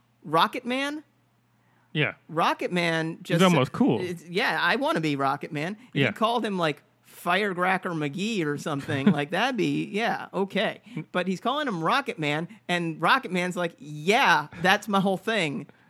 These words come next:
Speaker 1: That's the thing that's keeping
Speaker 2: Yeah.
Speaker 1: my whole
Speaker 2: Now, what
Speaker 1: thing going."
Speaker 2: what I would respect is if next time he was like, "Look, fucking Tiny Dancer over here is,
Speaker 1: <laughs>
Speaker 2: is being a jerk."
Speaker 1: Yeah, that'd be, that I w-, that I would totally respect. It's, uh,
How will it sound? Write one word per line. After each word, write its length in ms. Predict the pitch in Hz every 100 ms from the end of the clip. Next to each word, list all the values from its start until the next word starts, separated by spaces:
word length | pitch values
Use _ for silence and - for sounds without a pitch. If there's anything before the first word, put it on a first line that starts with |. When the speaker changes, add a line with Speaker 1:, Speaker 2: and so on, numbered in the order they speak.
| -
Speaker 1:
That's 380 | 147 170 185 -
the 140 | 180
thing 280 | - 190 170
that's 160 | 156 -
keeping 580 | 214 190 185 170 156 - -
Speaker 2:
Yeah. 260 | 143 117 -
Speaker 1:
my 240 | 156 151 151
whole 560 | 185 180 165 165 160 -
Speaker 2:
Now, 300 | 156 160 151
what 200 | 143 151
Speaker 1:
thing 200 | 170 160
going." 640 | 170 214 175 147 139 143 220 _
Speaker 2:
what 160 | 135 143
I 80 |
would 240 | 143 180 208
respect 480 | 170 - 135 131 -
is 240 | 135 123
if 420 | 127 117 - - _ _ _ -
next 300 | 135 160 156
time 220 | 165 131
he 120 | 127
was 180 | 117 113
like, 220 | 120 104
"Look, 240 | 131 110 120
fucking 260 | 127 120
Tiny 240 | 117 135 127
Dancer 380 | 135 135 123 104
over 140 | 107
here 340 | 110 107 107
is, 640 | 107 - 110 110 123 - - - -
Speaker 1:
<laughs> 800 | 311 - - 262 - - 294 294
Speaker 2:
is 120 | 165
being 200 | 151 165
a 40 | 143
jerk." 480 | 151 175 143 - -
Speaker 1:
Yeah, 340 | 185 202 147 151
that'd 240 | 185 247 156
be, 80 | -
that 280 | 165 185 208
I 140 | - 165
w-, 180 | 160 165
that 300 | 160 180 247
I 120 | 262 226
would 280 | 202 170
totally 340 | 180 175 170 160
respect. 520 | 147 143 - 143 -
It's, 420 | 151 - - -
uh, 460 | 156 143 143 147